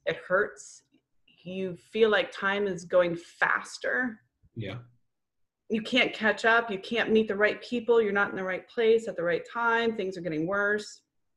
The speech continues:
Speaker 1: The spiral effect is so quick.
Speaker 2: Yes.
Speaker 1: Um, it's unbelievable how quickly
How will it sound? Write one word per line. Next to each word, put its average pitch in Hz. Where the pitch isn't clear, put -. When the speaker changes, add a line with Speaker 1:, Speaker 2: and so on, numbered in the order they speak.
Speaker 1:
The 185
spiral 196
effect 202
is 180
so 214
quick. -
Speaker 2:
Yes. 113
Speaker 1:
Um, 170
it's 185
unbelievable 202
how 170
quickly 165